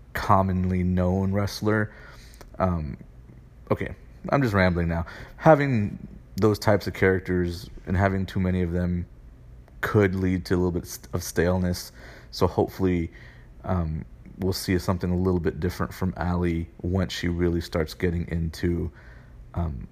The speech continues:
her time in A E W. So an okay match,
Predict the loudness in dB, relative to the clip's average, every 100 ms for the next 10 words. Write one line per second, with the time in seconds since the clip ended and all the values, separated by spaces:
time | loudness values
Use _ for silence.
0 | -16 -8 -4 -4 0 2 2 0 -4 -4
1 | -2 -2 -2 -4 -6 -8 -10 -10 -16 -20
2 | -20 -20 -14 2 4 4 2 -4 -10 -20
3 | -20 -20 -6 6 6 6 4 6 6 4
4 | 2 -8